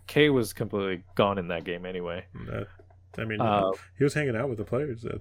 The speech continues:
Speaker 2: after the match. I think it would have been too far if they invited him to do the <laughs> celebrations at the end.
Speaker 1: <laughs> Right.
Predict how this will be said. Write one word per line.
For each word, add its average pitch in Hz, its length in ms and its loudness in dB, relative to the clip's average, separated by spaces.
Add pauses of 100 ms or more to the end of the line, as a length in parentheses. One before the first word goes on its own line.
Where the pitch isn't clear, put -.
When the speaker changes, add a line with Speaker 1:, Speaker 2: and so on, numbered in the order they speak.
(180)
Speaker 2:
after 107 240 -4
the 101 80 -6
match. 110 300 -6 (160)
I 117 80 0
think 147 180 4
it 143 80 10
would 131 320 6
have 123 100 0
been 123 220 4
too 127 180 8
far 120 280 6
if - 100 0
they 113 60 4
invited 107 420 0
him 110 100 -4
to 113 120 -6
do 113 120 2
the 127 100 2
<laughs> 123 80 -2
celebrations 127 600 2
at 113 100 -2
the 135 120 -4
end. 143 80 -8 (720)
Speaker 1:
<laughs> - 20 10
Right. 151 400 6